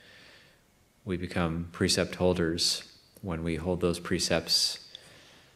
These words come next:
day after day, week after week, month after month, year after year, and through all the changing seasons and all the different changing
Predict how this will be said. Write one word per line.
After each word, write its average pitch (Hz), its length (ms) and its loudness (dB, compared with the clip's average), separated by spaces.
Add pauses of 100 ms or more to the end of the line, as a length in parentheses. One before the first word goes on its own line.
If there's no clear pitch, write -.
(380)
day 95 140 10
after 87 240 4
day, 87 240 4
week 87 260 0
after 90 240 -4
week, 85 360 0 (260)
month 90 240 0
after 87 300 0
month, 85 340 -2
year 85 220 0
after 85 260 -4
year, 90 500 2 (1600)
and 85 200 -2
through 85 300 2
all 85 220 4
the 85 80 0
changing 85 420 0
seasons 87 580 -2
and 85 120 -4
all 85 100 -4
the 85 100 -6
different 85 400 -6
changing 85 560 -2